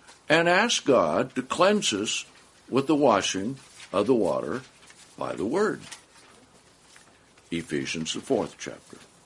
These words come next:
Okay? Ephesians four, let's pick it up here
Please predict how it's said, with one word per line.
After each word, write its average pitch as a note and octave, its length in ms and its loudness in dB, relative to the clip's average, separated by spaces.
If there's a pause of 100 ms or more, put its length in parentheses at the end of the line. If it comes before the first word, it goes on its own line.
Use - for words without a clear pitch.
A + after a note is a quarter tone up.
(340)
Okay? A2 200 -14 (1120)
Ephesians C3+ 640 2
four, E2 540 -2 (1400)
let's G2+ 320 -4
pick - 220 -6
it F#2+ 80 2
up F#2 220 -2
here C#2+ 340 -6